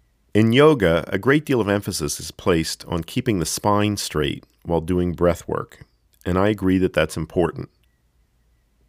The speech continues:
You don't have to sit in lotus posture, but find some comfortable position.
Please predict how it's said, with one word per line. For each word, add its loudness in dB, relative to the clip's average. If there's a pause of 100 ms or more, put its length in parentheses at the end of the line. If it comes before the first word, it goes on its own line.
(320)
You -6
don't 4
have -2
to 0
sit 0
in -6
lotus 2
posture, -4 (680)
but 4
find 2
some 0
comfortable -2
position. -6